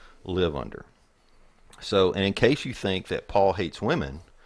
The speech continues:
we have to look at First Timothy five that says,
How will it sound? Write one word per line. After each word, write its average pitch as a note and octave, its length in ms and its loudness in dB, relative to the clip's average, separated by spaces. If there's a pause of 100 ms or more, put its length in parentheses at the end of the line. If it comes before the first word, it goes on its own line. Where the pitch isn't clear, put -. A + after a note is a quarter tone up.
(400)
we F#2+ 100 -4
have F#2+ 180 -2
to F#2+ 80 -4
look F#2 220 -2
at - 100 -4
First - 280 -6
Timothy D2+ 320 -8
five - 480 -2 (540)
that F2 180 0
says, E2 640 2